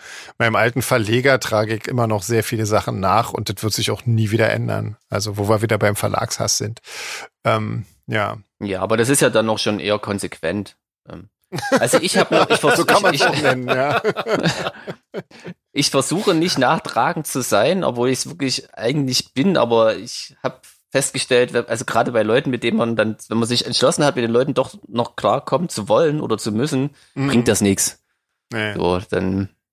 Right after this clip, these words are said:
Speaker 2: ist das einfach, ist das auch sinnlos.
Speaker 1: Ja, das stimmt. Ja.
Speaker 2: Mhm.
Speaker 1: Ähm, w-, empfindet ihr euch selbst als introvertiert oder eher extrovertiert?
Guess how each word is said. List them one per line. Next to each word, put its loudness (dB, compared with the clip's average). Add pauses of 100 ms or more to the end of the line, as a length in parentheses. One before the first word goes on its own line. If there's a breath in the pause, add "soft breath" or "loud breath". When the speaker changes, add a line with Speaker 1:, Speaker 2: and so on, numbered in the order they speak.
(240)
Speaker 2:
ist -4
das 2
einfach, 0
ist -12
das -2
auch -10
sinnlos. -2 (320)
Speaker 1:
Ja, 0
das -16
stimmt. -14 (560)
Ja. -18 (840 loud breath)
Speaker 2:
Mhm. -10
Speaker 1:
Ähm, 4 (580)
w-, -12
empfindet 0
ihr 2
euch 2
selbst 0
als -6
introvertiert 0
oder 2
eher 2
extrovertiert? -8